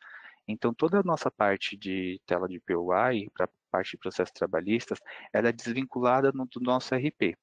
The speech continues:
tá? Então, ali desvincu-, desvinculada do R M. Então, é, eu não, hoje a gente não tem, tá, nenhum tratamento pra que só permita que seja incluso um processo trabalhista,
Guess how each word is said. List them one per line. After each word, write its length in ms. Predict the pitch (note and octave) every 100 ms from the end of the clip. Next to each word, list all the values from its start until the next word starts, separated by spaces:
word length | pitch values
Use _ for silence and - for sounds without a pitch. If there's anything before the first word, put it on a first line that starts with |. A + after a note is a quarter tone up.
| _ _ _ _ -
tá? 220 | F2+ F#2+
Então, 220 | F#2 G#2
ali 160 | G2 G#2
desvincu-, 580 | G#2+ - A2 - - G2
desvinculada 600 | G#2 G#2+ - G#2+ A2 G#2+
do 180 | A2
R 200 | A2 A2+ C3 G#2
M. 180 | F2 E2+ _ - - _
Então, 540 | G2 G2 - G#2 A2 A2 _ -
é, 840 | G2+ G2+ G2 G2 G2 F#2+ F#2 F#2 F#2 - -
eu 140 | G#2+
não, 340 | A2+ B2 A#2+ A2+ _ - A#2 A2+ A#2 _ - - -
hoje 180 | A2+ A#2+
a 40 |
gente 220 | B2 -
não 140 | A#2+ C3+
tem, 300 | - A#2+ D#3 _
tá, 120 | G#2
nenhum 280 | G#2+ A2 C3
tratamento 720 | - B2+ A#2 F#2+ F2+ A#2+ - - - - -
pra 220 | G#2+ G#2
que 340 | - - G2+ - - -
só 160 | -
permita 720 | A2+ A#2+ A2+ A#2 C#3+ D#3 - C3+ _ _
que 140 | -
seja 400 | A#2 - A2+ A#2
incluso 520 | A2 - G#2 A2 A#2+ A2
um 60 |
processo 420 | - G#2 - G2+
trabalhista, 800 | - G2 G2+ F2+ G2+ C#3+ - G2+